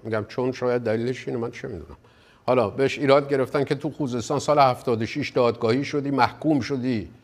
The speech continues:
یعنی اصلاً نباید بیای اینجا. بعد جواب می‌ده که من رئیس ادارهٔ اطلاعات بودم اون موقع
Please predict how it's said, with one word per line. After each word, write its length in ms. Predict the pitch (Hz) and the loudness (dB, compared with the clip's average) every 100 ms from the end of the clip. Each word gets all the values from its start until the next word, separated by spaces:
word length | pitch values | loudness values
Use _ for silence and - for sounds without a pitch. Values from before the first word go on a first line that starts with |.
| _ _ _ _ _ _ _ _ _ _ _ _ _ _ _ - | _ _ _ _ _ _ _ _ _ _ _ _ _ _ _ -10
یعنی 200 | 90 101 | -4 -2
اصلاً 420 | 113 120 113 110 | -2 -2 0 4
نباید 400 | 139 135 135 156 | 6 6 4 2
بیای 260 | 160 151 147 | 2 2 2
اینجا. 420 | 131 107 110 92 - _ _ - | -2 -2 -4 -6 -10 _ _ -2
بعد 200 | 123 127 | 0 2
جواب 380 | 127 127 143 156 | 2 4 4 0
می‌ده 280 | 131 120 113 | -2 -2 -2
که 120 | 123 | -2
من 160 | 131 | -2
رئیس 280 | 135 135 131 | -2 -2 -2
ادارهٔ 320 | 139 127 117 | -2 0 2
اطلاعات 640 | 113 117 113 110 120 147 - | 0 0 0 4 4 2 -2
بودم 300 | 123 104 95 | -2 0 0
اون 220 | 85 82 | -6 -8
موقع 260 | 80 - | -10 -12